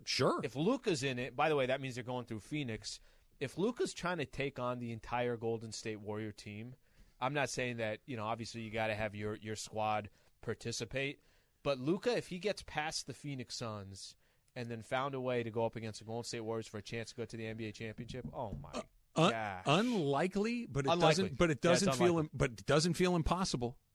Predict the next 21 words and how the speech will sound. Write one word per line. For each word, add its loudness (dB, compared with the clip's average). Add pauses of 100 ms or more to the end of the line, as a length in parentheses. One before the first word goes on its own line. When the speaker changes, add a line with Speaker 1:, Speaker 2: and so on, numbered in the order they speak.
Speaker 1:
I 4
mean, 8
l-, 2
look, 6
you 4
just, 4
you're 6
talking 4
about 2
they're 4
down 2
to 4
a 2
best 2
of 0
three. 0 (460)
They 4
have 4
the 4
best 2
player 4